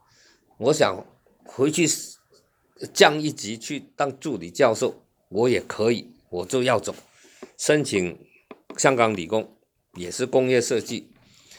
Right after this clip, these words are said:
我，我 email 给他们，我又用 fax 给他们，我还用这个快递 Federal Express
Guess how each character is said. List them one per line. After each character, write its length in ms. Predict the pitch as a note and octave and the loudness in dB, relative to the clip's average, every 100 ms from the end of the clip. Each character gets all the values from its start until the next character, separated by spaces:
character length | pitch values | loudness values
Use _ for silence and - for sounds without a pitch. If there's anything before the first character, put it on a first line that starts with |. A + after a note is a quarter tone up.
| - _ | -20 _
我， 220 | G#2 G2 - - _ _ _ _ _ | 0 0 -2 -14 _ _ _ _ _
我 340 | - G2 G2 - - _ | 0 4 4 2 -10 _
email 340 | E3+ F3+ D#3+ | 0 6 8
给 160 | A2 G2 | 8 4
他 160 | A2 A2+ | 0 -2
们， 220 | G2 E2 _ _ _ _ _ _ _ - | -4 -10 _ _ _ _ _ _ _ -4
我 200 | A2 A2 | 0 2
又 640 | C#3+ D3+ C3+ A#2+ G#2 E2+ - | 6 8 8 8 6 0 0
用 160 | D#3 | 0
fax 400 | C3 - C#3+ - - | 0 2 2 2 -4
给 120 | F#2 | -6
他 160 | F#2 A#2+ | -4 -4
们， 240 | G2+ F#2+ - _ _ - | -6 -8 -14 _ _ -8
我 160 | G#2+ | -4
还 180 | G#2+ C3 | 0 2
用 340 | D#3+ E3 D#3 C3 | 2 2 2 0
这 120 | D#3 | -4
个 520 | - C3+ C3 B2+ B2+ | 0 4 6 6 2
快 300 | B2 - D#3 | 2 4 4
递 260 | - C#3+ G#2 | 4 -2 -4
Federal 560 | - - D3+ D#3 C#3+ | -4 -2 -2 0 -2
Express 440 | - - C#3+ A2+ | -4 -4 -2 -2